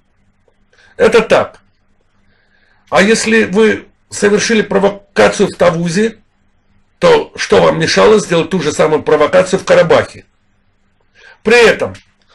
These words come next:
важно осветить тот момент, что в Армении сейчас арестован за службу на с-,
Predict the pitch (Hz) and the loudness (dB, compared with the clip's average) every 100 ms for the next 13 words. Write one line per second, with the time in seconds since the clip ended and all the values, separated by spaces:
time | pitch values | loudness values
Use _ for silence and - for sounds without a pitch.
0 | _ - 165 226 208 208 202 196 220 - | _ -6 0 0 2 -2 -4 -6 -8 -2
1 | 208 202 202 202 240 233 - 190 170 - | -4 -2 -2 0 0 0 -2 0 0 -2
2 | _ _ _ _ 135 180 190 202 240 240 | _ _ _ _ -2 0 0 0 0 0
3 | 143 107 _ _ _ - - 202 - 196 | -2 -10 _ _ _ -14 -6 -6 0 2
4 | 233 - _ _ _ _ _ - 180 185 | 2 -2 _ _ _ _ _ -2 0 0
5 | - - 175 165 220 233 _ _ _ _ | -4 0 2 2 0 -2 _ _ _ _
6 | _ _ _ _ _ _ _ _ _ _ | _ _ _ _ _ _ _ _ _ _
7 | _ _ _ _ _ _ _ _ _ _ | _ _ _ _ _ _ _ _ _ _
8 | _ _ _ _ - 156 147 208 190 - | _ _ _ _ 0 0 2 2 2 0
9 | - _ _ _ _ _ _ _ _ _ | -6 _ _ _ _ _ _ _ _ _
10 | _ _ _ - - 233 214 160 147 113 | _ _ _ -20 -2 2 2 0 -4 -4
11 | _ _ _ _ _ _ _ 175 185 - | _ _ _ _ _ _ _ -4 -2 -4